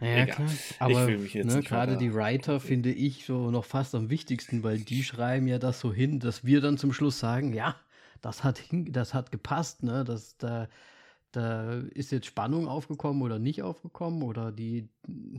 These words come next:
Speaker 1: die Erzählung war gut oder nicht.“ Und das ist ja genau das, was dann einen guten Film ausmacht. Und deswegen ist das eigentlich, ja, eigentlich müsste man die fast am besten bezahlen, finde ich.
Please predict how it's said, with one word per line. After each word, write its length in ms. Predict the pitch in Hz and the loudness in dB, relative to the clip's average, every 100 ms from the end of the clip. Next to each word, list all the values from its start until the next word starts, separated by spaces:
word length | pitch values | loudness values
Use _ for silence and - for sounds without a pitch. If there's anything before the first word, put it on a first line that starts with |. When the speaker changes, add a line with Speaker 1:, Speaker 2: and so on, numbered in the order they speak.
| - | -8
Speaker 1:
die 100 | 131 | -6
Erzählung 580 | 180 - - 131 127 120 | -4 -4 -2 0 0 0
war 120 | 113 | -2
gut 260 | 110 123 143 | -4 -4 -4
oder 180 | 127 127 | -2 0
nicht.“ 240 | 143 143 | 2 0
Und 180 | 113 107 | -2 -4
das 220 | 110 - | -6 -8
ist 140 | 117 110 | -6 -4
ja 100 | 110 | -2
genau 240 | 110 110 | -2 -2
das, 180 | 110 104 | -2 -2
was 160 | 107 | -2
dann 140 | 113 107 | -2 -2
einen 100 | 107 | -2
guten 220 | 117 110 | -4 -4
Film 240 | - 113 | -2 -2
ausmacht. 440 | 107 113 117 101 - | -2 -4 -6 -6 -6
Und 120 | 104 | -8
deswegen 340 | 101 - 110 | -8 -6 -4
ist 240 | 107 - - | -4 -8 -6
das 160 | 113 - | -6 -6
eigentlich, 420 | 113 117 120 - - - - - - _ _ _ - | -6 -4 -4 -8 -20 -20 -20 -20 -20 _ _ _ -4
ja, 240 | 117 117 - | 0 0 -2
eigentlich 320 | 120 120 - | -2 0 2
müsste 200 | 127 - | 2 4
man 220 | 117 123 | 6 6
die 140 | 131 147 | 6 4
fast 260 | 127 113 | 4 2
am 220 | 117 107 98 | 0 -4 0
besten 380 | 143 - - | 0 0 0
bezahlen, 480 | 113 104 - 95 104 | -2 -2 -4 -4 -4
finde 280 | - 104 101 | -4 -4 -2
ich. 180 | 117 - | -4 -6